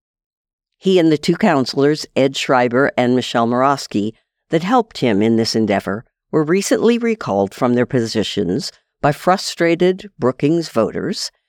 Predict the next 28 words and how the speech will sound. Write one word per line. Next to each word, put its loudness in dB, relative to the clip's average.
and 0
a 4
new 2
council -2
was -2
installed. -2
On 2
Tuesday 0
night, -2
January 2
sixteenth, -2
twenty 0
twenty-four, 0
the 4
new 4
city 0
council 0
voted 2
unanimously 2
to 0
terminate 0
Miss -2
Howard's 0
contract -2
without 0
cause, 0
effective -2
immediately. -2